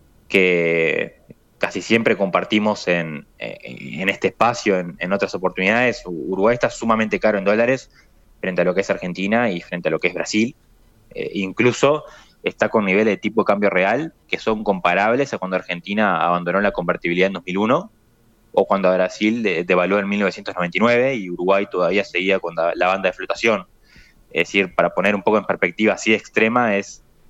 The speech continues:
es la diferencia cambiaria. Ahora, y de alguna manera, eh, contrastando con eso, hay otras referencias muy importantes para Uruguay, donde estamos notoriamente mejor que hace un par de años. Eh,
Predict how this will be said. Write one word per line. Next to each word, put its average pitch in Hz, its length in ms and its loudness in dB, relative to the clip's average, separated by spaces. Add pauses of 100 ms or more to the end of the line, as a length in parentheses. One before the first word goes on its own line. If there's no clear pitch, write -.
(120)
es 85 200 -6
la 90 120 2
diferencia 92 440 0
cambiaria. 90 520 0 (800)
Ahora, 127 500 2 (340)
y - 380 -10
de 110 60 0
alguna 113 180 2
manera, 120 520 0 (160)
eh, 101 220 -4
contrastando 113 720 0
con 110 160 2
eso, 139 480 0 (320)
hay 110 220 2
otras 117 240 0
referencias 117 540 0
muy 117 120 -2
importantes 113 380 0
para 104 160 2
Uruguay, 110 440 2 (240)
donde 101 120 -4
estamos 113 280 -2
notoriamente 110 600 0
mejor 113 440 0 (220)
que - 80 -2
hace 101 140 -6
un 95 80 -6
par 98 160 2
de 101 100 4
años. 98 400 -4 (720)
Eh, 80 300 -2